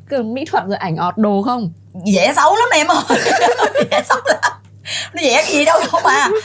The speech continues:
Speaker 2: Nhưng bạn này có một cái vậy nè. Cái trí tưởng tượng của bạn rất, rất là nổi trội.
Speaker 1: Ừ.
Speaker 2: Bạn,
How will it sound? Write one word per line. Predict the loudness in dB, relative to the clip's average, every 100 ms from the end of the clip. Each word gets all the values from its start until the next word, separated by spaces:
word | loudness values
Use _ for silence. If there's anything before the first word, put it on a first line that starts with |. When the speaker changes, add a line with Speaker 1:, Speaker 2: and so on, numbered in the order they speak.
| -2
Speaker 2:
Nhưng | 2 2 2 0
bạn | -2 -2 -2
này | -2
có | -2 0 2
một | 0 -2
cái | -2 -2
vậy | -2
nè. | -2 -2 -4 -14 -20 -20 -16 -8
Cái | -4
trí | -2 -2
tưởng | -2 -2
tượng | -4 -6
của | -4
bạn | -4 -2
rất, | -6 -6 -20 -4
rất | -2 -2 -4 -6
là | 0 2 2 0 -6 -4
nổi | 0 0 0
trội. | -2 -2 -6
Speaker 1:
Ừ. | -4 -6 -8 -14 -20 -20 -20 -20 -20 -20 -20 -6
Speaker 2:
Bạn, | -2 0 0 -4 -6